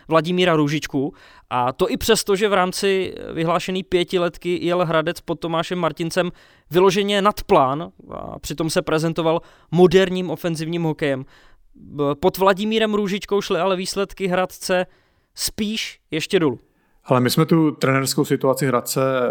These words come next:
Speaker 2: rozebírali v minulých dílech, tak jenom zkráceně. Já bych ten tah s angažováním Růžičky neudělal, ale jestliže vedení tenkrát cítilo, že pod Růžičkou může hrát to mužstvo líp, tak,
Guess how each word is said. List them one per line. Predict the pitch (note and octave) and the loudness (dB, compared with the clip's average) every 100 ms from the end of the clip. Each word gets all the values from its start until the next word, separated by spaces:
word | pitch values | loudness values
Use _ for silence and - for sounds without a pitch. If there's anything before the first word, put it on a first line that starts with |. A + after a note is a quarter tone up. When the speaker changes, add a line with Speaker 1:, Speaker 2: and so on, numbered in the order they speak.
| B2+ | -2
Speaker 2:
rozebírali | A#2+ A2 A#2 B2 B2+ C3 | -4 -6 -2 -2 0 -2
v | |
minulých | A#2+ A#2+ C3 A2 | -4 -4 -6 -4
dílech, | G#2+ A#2 B2 - - _ _ _ _ | -2 0 0 -4 -20 _ _ _ _
tak | - B2 | -2 0
jenom | B2+ | 0
zkráceně. | A#2 A2+ G#2+ C3+ B2+ C3 C3+ - _ _ _ - C3 C3 B2+ C3+ - | 0 -2 -2 -2 -2 -4 -8 -16 _ _ _ -4 0 0 -2 -6 -8
Já | - C#3+ C3 | -2 2 4
bych | C#3+ - | 2 2
ten | D#3 | 0
tah | C3+ C#3+ | 2 0
s | - - | 0 -4
angažováním | D#3+ C#3 C3+ C#3 C#3 | -2 0 0 0 -2
Růžičky | C3+ C3 C3+ - - B2+ A2 | -2 -2 -2 -4 0 0 0
neudělal, | G#2+ A#2 C3+ C#3 C#3 C#3+ D3+ - _ _ _ _ _ | -2 0 2 2 2 -2 -8 -12 _ _ _ _ _
ale | C3+ B2+ | 2 4
jestliže | C3+ - C#3+ D3 | 4 4 2 4
vedení | C3 C#3 C#3 | 2 0 -2
tenkrát | D3 D3 C#3 | 0 2 0
cítilo, | C3 A2+ C#3 C3+ | -2 0 0 2
že | C3+ | -2
pod | C3+ B2+ | -2 -2
Růžičkou | C3+ B2+ C3+ D3+ C#3+ C#3 - - _ - | -4 -4 -8 -2 -2 -2 -14 -20 _ -2
může | B2+ B2 C3+ | 0 2 2
hrát | C3 C3 C3 | 2 0 0
to | C#3+ | -2
mužstvo | C3+ C3+ B2+ | -2 -2 -2
líp, | G#2+ B2 C#3 - - | 0 -2 -4 -8 -4
tak, | A#2+ - | -4 -2